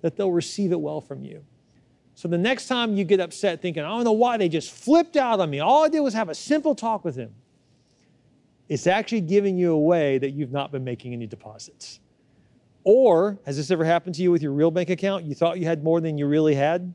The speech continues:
That can happen in our relationships. So you thought it was better off than it was, and then you had that one comment and they just seem to have lost it.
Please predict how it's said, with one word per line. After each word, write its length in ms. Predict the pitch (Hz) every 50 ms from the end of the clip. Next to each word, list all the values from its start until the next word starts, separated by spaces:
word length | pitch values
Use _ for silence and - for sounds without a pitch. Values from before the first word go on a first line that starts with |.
| _ _ _ _ _ _ _ _ _ _ _ _ _ _
That 140 | - 151 160
can 100 | - 180
happen 240 | 170 170 175 - 165
in 40 | 165
our 80 | 156
relationships. 580 | 147 151 143 151 156 - 147 123 - 160 135 -
So 100 | - 170
you 160 | 143 143 147
thought 300 | 143 - 175 170 170 180
it 60 | 175
was 140 | 165 160 131
better 300 | 120 170 170 165 147 147
off 220 | 151 160 160 156 -
than 100 | 160 139
it 80 | 131
was, 540 | 127 139 151 156 165 180 175 160 - - - _ _ _ _ _ _ _ _ _ _ _ -
and 120 | 139 139
then 100 | 147 151
you 120 | 151 156 143
had 180 | 151 151 143
that 160 | 143 139 139 139
one 260 | 139 160 165 170 165
comment 440 | - - 180 175 170 170 170 165 160
and 180 | 160 143 135 131
they 100 | 131 123
just 260 | 113 143 135 - -
seem 180 | - 160 147
to 80 | 143 131
have 120 | 135 120
lost 400 | 123 139 143 151 160 143 - -
it. 180 | 139 120 117 160